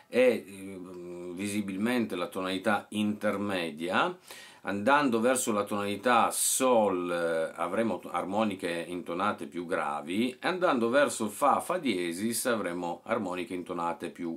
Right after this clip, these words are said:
acute. Le tonalità, eh, non alterate, quindi sono facilmente riconoscibili in notazione anglosassone, ecco, mm, Sol, poi abbiamo La bemolle, eh, La bemolle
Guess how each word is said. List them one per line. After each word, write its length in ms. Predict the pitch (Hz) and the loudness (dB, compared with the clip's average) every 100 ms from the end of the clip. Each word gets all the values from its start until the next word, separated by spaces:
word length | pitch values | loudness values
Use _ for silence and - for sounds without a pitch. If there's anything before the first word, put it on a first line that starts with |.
| - | -8
acute. 840 | - 90 - 90 85 - 87 87 - _ _ _ _ _ _ _ _ _ _ _ | -4 -4 -4 -8 -8 -4 -4 -4 -10 _ _ _ _ _ _ _ _ _ _ _
Le 200 | 113 139 | -2 0
tonalità, 1040 | 147 147 139 131 127 - 156 127 107 - | 0 2 2 2 0 4 8 8 6 2
eh, 720 | - 101 98 95 95 90 92 | 0 4 4 4 4 4 2
non 240 | 90 120 127 | 0 0 2
alterate, 840 | 120 113 123 120 135 117 107 101 | 0 2 2 6 8 6 4 -2
quindi 340 | 95 120 120 101 | 0 2 2 0
sono 260 | 113 110 | 0 0
facilmente 540 | 101 98 - 104 110 101 | 0 -2 0 -2 0 0
riconoscibili 960 | 95 92 95 107 - 131 101 92 87 101 | 0 -2 -2 -2 0 0 2 -2 -2 -4
in 160 | 95 | -2
notazione 500 | 90 85 90 - 101 | -4 -4 -6 -4 -4
anglosassone, 920 | 95 131 196 - 92 95 - 135 117 - - - - - | -2 -4 -2 0 0 0 -2 0 0 -2 -14 -20 -20 -6
ecco, 340 | 110 120 98 - | -2 0 0 -2
mm, 580 | 110 98 101 101 95 95 | -4 -4 -6 -6 -6 -4
Sol, 680 | 95 139 113 98 113 165 143 | 0 4 6 6 6 4 2
poi 180 | 151 143 | 4 6
abbiamo 320 | 123 117 107 | 6 4 4
La 340 | 104 131 143 - | 6 6 6 2
bemolle, 1160 | 98 110 120 110 98 95 92 92 104 139 160 - | 0 2 4 4 4 2 2 4 4 2 0 -2
eh, 840 | 110 104 101 98 98 95 95 92 | 0 4 4 4 4 4 2 0
La 260 | 95 113 117 | 2 4 4
bemolle 800 | 117 120 120 107 98 92 90 | 4 2 2 4 2 2 0